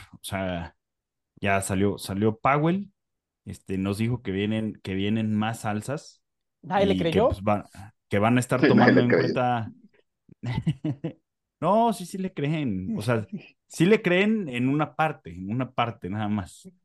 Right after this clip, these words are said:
Speaker 1: Este, porque dijo que van a estar tomando en cuenta, pues, el rezago de la política monetaria, o sea, si, si Powell sube tasas hoy, pues, el efecto se va a ver hasta dentro de, de seis meses, doce meses,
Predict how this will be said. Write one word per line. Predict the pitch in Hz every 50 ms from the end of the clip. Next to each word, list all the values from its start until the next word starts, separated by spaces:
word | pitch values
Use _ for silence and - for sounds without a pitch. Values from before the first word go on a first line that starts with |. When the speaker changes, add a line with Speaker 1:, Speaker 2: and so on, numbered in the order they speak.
| _ _ _ _ _ _ _
Speaker 1:
Este, | - - 90 87 - - _ - 95 90 90 85
porque | 92 107 101 - 117
dijo | 110 117 123 117 -
que | -
van | 107 107 110 117
a | 120
estar | 113 - 120 113
tomando | - - 117 113 113 117 120 120
en | 113 113 113
cuenta, | 110 120 117 113 107 127 -
pues, | - - - 101
el | 90 87
rezago | 95 98 95 - - 113 117 113 110 107
de | 104 92
la | 92 90 87
política | - 95 101 101 101 - 110 - 110
monetaria, | 104 98 98 104 110 107 - 135 117 113 113 104
o | 90
sea, | - - 98 85 78 - _ _ _ _ _ _ _
si, | - - - 92 87 - -
si | - - 95 101 98 95 92
Powell | - - - 104 107 110 113 110 107 101
sube | - 120 110 113 110
tasas | - 117 113 113 110 113 107 101 - - - -
hoy, | 110 123 127 127 131
pues, | 139 135 - - -
el | 90 87 92
efecto | 92 - 104 101 - - 113
se | 104 - 104
va | 92 98
a | 110
ver | 110 110 101
hasta | 104 98 - _ - 90
dentro | 87 90 90 - 90 90
de, | 90 87 85 82 - _ _ _ _ _ _ _ _ _ _ _ -
de | 95 92 95 92 92 87 82
seis | - - 113 113 113 107
meses, | 120 110 110 104 104 - 107 101 98 95 - -
doce | - 104 101 101 - 110
meses, | 101 107 110 107 - 107 107 110 - - _